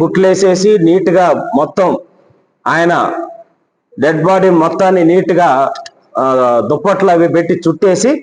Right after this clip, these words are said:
అట్లాగే కార్యక్రమం ముగించాలని ప్రయత్నం చేశారు. ఐదు సంవత్సరాల్లో ఆయన చేసినటువంటి అరాచకాల దెబ్బకి ప్రజలు వంద శాతం ఈయన్ని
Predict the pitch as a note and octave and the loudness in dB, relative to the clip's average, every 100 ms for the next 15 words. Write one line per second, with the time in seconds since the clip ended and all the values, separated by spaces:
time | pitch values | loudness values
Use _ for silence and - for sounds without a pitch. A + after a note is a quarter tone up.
0 | - _ - D3 G3 G#3 G3+ D#3+ E3+ F#3 | -12 _ -6 -4 0 2 2 2 0 0
1 | F3+ F3+ E3+ D#3+ D#3+ E3+ E3 D#3 E3+ A#3 | 0 0 2 0 0 -2 0 0 0 0
2 | D#4+ - _ - C#3+ D#3 D3 C3 A#2 - | -2 -6 _ -4 -2 0 0 0 0 0
3 | G2 - F#3+ G#3+ G#3 F#3+ F#3 G3 F#3 F#3 | -4 -2 0 2 0 0 0 0 2 2
4 | F#3 G3 A#3 - - - _ _ _ _ | 4 2 0 -4 -12 -20 _ _ _ _
5 | _ - D3+ F#3 F3+ F3+ F3+ F#3 F3+ F3 | _ -2 2 2 2 0 0 2 0 0
6 | E3+ E3 E3+ D3+ E3+ E3 - E3 D3+ D3 | -2 0 2 2 2 0 -2 0 2 0
7 | D#3 D#3 D#3+ A#2+ A2+ - C#3 D3 F3 F3 | -2 -2 0 0 -2 -4 -2 0 2 2
8 | B2+ F2+ - _ _ _ _ _ _ _ | 0 -2 -10 _ _ _ _ _ _ _
9 | _ _ _ _ _ - - - D3 F3+ | _ _ _ _ _ -20 -8 -2 2 2
10 | F3 F#3 F#3 F3+ F3+ F#3 - - - _ | 2 0 2 0 2 0 -2 -8 -18 _
11 | - D3+ E3 E3 | 0 2 4 2